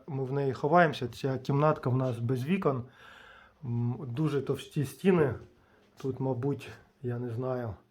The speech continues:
товщина десь шістсот мілі-, міліметрів. Ми тут ховаємося, коли обстріл іде Нікополя. І вихід з цієї кімнати є на дві частини хати, так що можна буде вибратися.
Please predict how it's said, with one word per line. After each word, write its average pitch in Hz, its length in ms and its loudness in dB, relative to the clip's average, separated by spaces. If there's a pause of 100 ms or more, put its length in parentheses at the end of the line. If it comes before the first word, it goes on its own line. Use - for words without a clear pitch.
(280)
товщина 139 540 2
десь 127 340 2
шістсот 139 460 -4
мілі-, 139 380 0
міліметрів. 139 800 4 (1000)
Ми 160 140 6
тут 175 160 0
ховаємося, 156 520 6
коли 143 280 6
обстріл 151 520 2 (680)
іде 139 240 2
Нікополя. 143 600 4 (480)
І 139 320 2
вихід 139 420 2
з - 40 -14
цієї 139 440 0
кімнати 147 480 2
є 127 360 2
на 127 340 0
дві 127 180 -4
частини 131 460 0
хати, 139 380 0 (580)
так 123 140 -6
що 139 140 -2
можна 135 260 2
буде 123 240 2
вибратися. 120 480 0